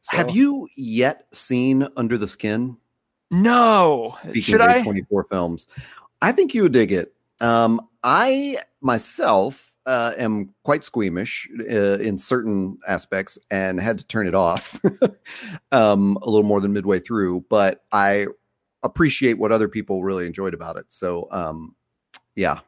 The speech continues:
Speaker 2: it's, I, you know, I'll go around recommending it, but for you, yeah, I think you, I think you would enjoy it.
Speaker 1: Well,
Speaker 2: It
Speaker 1: another, speaking of, of Southern California again, and A twenty-four again, and a movie that begins with the word under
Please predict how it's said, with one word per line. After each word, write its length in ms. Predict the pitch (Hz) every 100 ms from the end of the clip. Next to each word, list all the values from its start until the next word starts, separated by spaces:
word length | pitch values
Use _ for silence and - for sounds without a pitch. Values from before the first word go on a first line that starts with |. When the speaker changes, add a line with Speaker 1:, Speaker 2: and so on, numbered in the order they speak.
| _
Speaker 2:
it's, 300 | - - - -
I, 180 | 131 156
you 120 | 165
know, 100 | 127
I'll 100 | 131
go 100 | 123
around 300 | 110 95 90
recommending 460 | 107 101 107 110 90
it, 140 | -
but 140 | 104
for 80 | -
you, 180 | 156 170
yeah, 160 | 98 123
I 60 |
think 200 | 101 143
you, 120 | 120 104
I 80 | 120
think 160 | 135
you 80 | 135
would 100 | 139
enjoy 240 | 131 147 113
it. 140 | - _ _ _
Speaker 1:
Well, 180 | 202 170
Speaker 2:
It 80 | 160
Speaker 1:
another, 400 | 160 170 226 160
speaking 320 | - 208 190
of, 120 | 160 -
of 260 | 185 135 -
Southern 280 | - 160 156
California 540 | 156 147 139 151 143
again, 460 | 156 151 160 180 160
and 240 | 175 165 160
A 140 | 156
twenty-four 580 | - 156 139 160 180 190
again, 480 | 165 151 143 131 151
and 240 | 165 156
a 60 | 151
movie 240 | 156 160
that 120 | 160 151
begins 300 | 151 165 160
with 100 | 156
the 120 | 151
word 240 | 151 151
under 580 | - 156 190 139 131 143